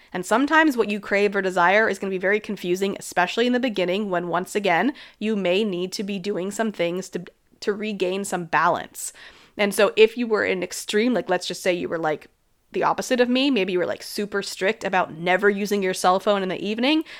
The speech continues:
then what that might look like for you is using your cell phone in the evening for a little bit so that you can get to a point where you're like, either this is fine, like, there's really no negative consequence, or, like, this isn't what I want.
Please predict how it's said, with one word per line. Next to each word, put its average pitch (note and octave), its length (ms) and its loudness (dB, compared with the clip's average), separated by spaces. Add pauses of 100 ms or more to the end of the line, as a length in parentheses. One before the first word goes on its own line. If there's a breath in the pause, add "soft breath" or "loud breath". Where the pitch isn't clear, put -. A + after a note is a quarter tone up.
then G#3 180 4
what G#3 220 6
that G3+ 180 8
might G3+ 240 2
look A3 180 -2
like G#3 200 2
for F#3+ 160 -2
you B3+ 520 6 (200 soft breath)
is A3+ 240 2
using A3+ 280 4
your G#3 80 6
cell G3 220 6
phone F#3 240 0
in F3 60 -2
the F3+ 100 0
evening G#3 380 2
for F3 120 -2
a E3+ 60 0
little F3 180 0
bit E3+ 280 0
so F#3 100 -8
that F3+ 140 2
you F#3 80 -4
can G3+ 100 -4
get A#3 220 2
to A#3+ 100 0
a G#3 60 2
point G#3 420 2 (300 loud breath)
where G#3+ 120 4
you're G#3 120 8
like, F3+ 280 6
either F#3+ 380 6
this F#3 220 -6
is E3+ 160 -12
fine, A3 400 4
like, F3+ 160 -2
there's F3 160 -2
really F#3+ 180 -2
no F3+ 300 2
negative F#3 500 -2
consequence, C#4 640 0
or, G3+ 160 0
like, G3 220 -2
this B3+ 200 2
isn't E4 340 0
what G3 140 2
I F3 80 4
want. D#3+ 400 -2